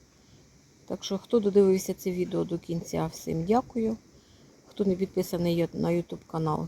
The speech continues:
підпишіться, будь ласка, поставте вподобайку, напишіть коментар. Всім вам вдячна за підтримку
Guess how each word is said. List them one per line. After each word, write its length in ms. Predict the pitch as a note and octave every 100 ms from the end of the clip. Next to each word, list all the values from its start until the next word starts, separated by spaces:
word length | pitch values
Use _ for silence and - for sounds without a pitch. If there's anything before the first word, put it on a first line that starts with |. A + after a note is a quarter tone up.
| -
підпишіться, 560 | - - F3+ C#4+ - A3+
будь 200 | G#3 G#3
ласка, 320 | G#3 - -
поставте 520 | - F#3 - E3 F3
вподобайку, 720 | D#3+ E3 E3+ G3 A#3+ A#3 A3+ - F3
напишіть 440 | - F3+ F#3+ -
коментар. 580 | E3+ E3 D#3+ - A3+ A#3+ - - - - - - - - - - - - -
Всім 220 | - G#3
вам 160 | F#3+ F3+
вдячна 420 | F3 E3 - E3
за 100 | E3
підтримку 540 | - - E3+ E3 -